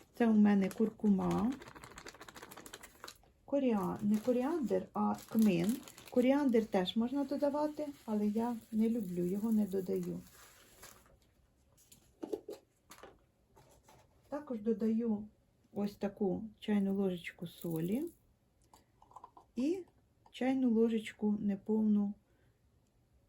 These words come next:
паприки. І все це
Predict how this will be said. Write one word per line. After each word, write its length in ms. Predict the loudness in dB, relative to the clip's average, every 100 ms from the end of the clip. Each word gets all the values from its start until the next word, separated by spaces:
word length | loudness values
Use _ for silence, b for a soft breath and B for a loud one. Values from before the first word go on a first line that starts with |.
| _ -4
паприки. 640 | -2 -2 -6 -10 -10 -12 -12 _ -20 -20 _ _ _ -20 _ _ _ _ _ _ _ _ _ _ -8
І 60 |
все 260 | -4 0 0
це 360 | 2 2 0